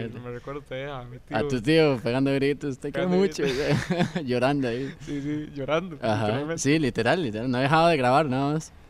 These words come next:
Speaker 2: Y... no, sup-, súper emocionante, ¿verdad?
Speaker 1: Ujú.
Speaker 2: El saber que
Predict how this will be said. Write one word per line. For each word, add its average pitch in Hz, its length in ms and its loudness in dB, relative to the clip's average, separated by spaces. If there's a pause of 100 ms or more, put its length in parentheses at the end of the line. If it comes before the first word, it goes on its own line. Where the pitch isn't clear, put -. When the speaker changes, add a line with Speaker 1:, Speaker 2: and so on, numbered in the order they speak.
(220)
Speaker 2:
Y... 127 520 -8 (520)
no, 160 340 -10 (520)
sup-, - 300 -20
súper 135 240 -10
emocionante, 123 560 -8
¿verdad? 127 380 -12 (140)
Speaker 1:
Ujú. 90 320 -2
Speaker 2:
El 123 280 -10
saber 120 260 -10
que 143 180 -12